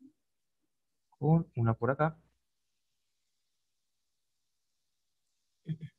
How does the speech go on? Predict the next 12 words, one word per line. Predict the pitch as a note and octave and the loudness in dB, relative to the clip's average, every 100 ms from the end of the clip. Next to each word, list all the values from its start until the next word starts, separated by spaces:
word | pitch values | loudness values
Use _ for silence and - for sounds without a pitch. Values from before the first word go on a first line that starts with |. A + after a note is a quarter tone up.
| _ _ _ _ _ _ _ - | _ _ _ _ _ _ _ -8
vamos | G#2 G#2 - | -6 -6 -6
corrigiendo. | A#2 E3 E3+ C3+ G3+ - _ _ _ _ _ - - | -4 2 2 2 -4 -10 _ _ _ _ _ -12 2
Y | G#3+ A3+ D#3+ | 4 4 6
voy | D3 | 4
teniendo | D3 D#3 D3 D3 | 6 6 6 6
acá | D3 | 6
la | C#3 | 4
parte | C#3 C3 B2+ | 6 2 4
ya | B2+ A#2 - | 6 4 2
visual | C#3 B2+ - B2+ B2 A#2 A2+ | -4 -4 -4 -2 2 2 2
del | A2+ A2 | -2 -2
sistema. | A2+ - - - | -10 -10 -12 -16